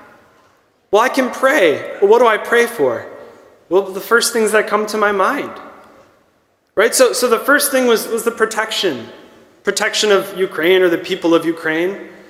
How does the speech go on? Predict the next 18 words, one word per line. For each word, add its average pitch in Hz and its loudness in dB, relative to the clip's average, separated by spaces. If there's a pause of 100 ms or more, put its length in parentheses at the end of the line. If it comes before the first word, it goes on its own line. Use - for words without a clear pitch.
(500)
The, 165 -4
the - -12
soldiers. 185 2
I 156 -6
guess 202 0
on 170 0
both 175 4
sides 170 0
you 175 -2
want 170 0
protection. 175 -4 (1160)
But 196 0
then 294 0
I, 269 0
I 220 -2
found 247 0
that 208 0
we, 220 -2